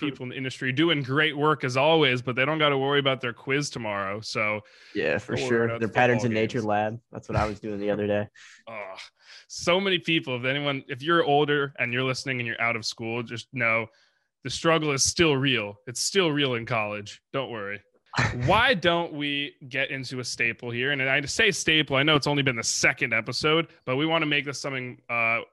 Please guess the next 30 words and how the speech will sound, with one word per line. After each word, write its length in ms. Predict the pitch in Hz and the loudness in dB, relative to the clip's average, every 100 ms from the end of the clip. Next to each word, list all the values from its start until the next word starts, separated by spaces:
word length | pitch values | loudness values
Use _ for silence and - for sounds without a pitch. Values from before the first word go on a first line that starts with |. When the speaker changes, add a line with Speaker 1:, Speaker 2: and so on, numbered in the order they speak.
| - | -8
Speaker 1:
we 120 | 135 | -6
do 180 | 123 127 - | -4 0 4
every 340 | 233 185 185 | 4 2 -4
week 260 | 160 160 135 | -2 -4 -2
going 280 | 139 135 | -4 -4
forward. 400 | 127 127 120 123 | -6 -6 -4 -4
We 80 | 120 | -4
call 300 | 113 117 113 | -4 -2 -2
it 100 | 113 - | -4 -10
Weekly 380 | 110 117 - 110 | -6 -6 -6 -10
Superlatives. 600 | - 95 107 98 76 78 | -10 -14 -14 -12 -12 -14
So, 100 | - | -12
Jack, 360 | 117 139 113 110 | -4 -2 -2 -4
this 120 | 127 | -12
is 100 | 147 | -6
how 180 | 170 143 | -2 -2
it's 120 | 139 | -4
gonna 220 | - 131 | -8 -8
work. 240 | 117 90 - | -8 -12 -14
Cole 280 | - 180 208 | -4 0 2
and 80 | 180 | 2
I, 240 | 160 156 131 | 2 0 -2
we 120 | 127 | -6
each 180 | 165 - | -6 -4
got 240 | 143 - | -4 -4
two 560 | - - 196 202 190 175 | -6 -4 -4 -4 -6 -8
superlatives 760 | - 170 - 151 143 131 127 120 | -12 -12 -8 -8 -6 -6 -6 -6
to 80 | 131 | -2
give 220 | 120 107 | -2 -2
you. 220 | 113 135 | -2 -2